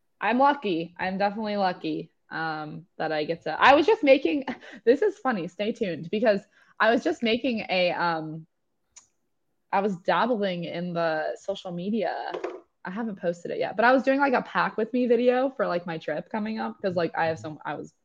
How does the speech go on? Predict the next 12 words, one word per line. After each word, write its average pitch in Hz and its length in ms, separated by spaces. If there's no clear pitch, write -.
like, 160 160
"This 311 200
is - 200
cool. 220 580
I'm 214 200
bored." 147 320
So 214 120
I 208 60
was 202 120
like, 208 200
"Okay." 226 400
So 262 480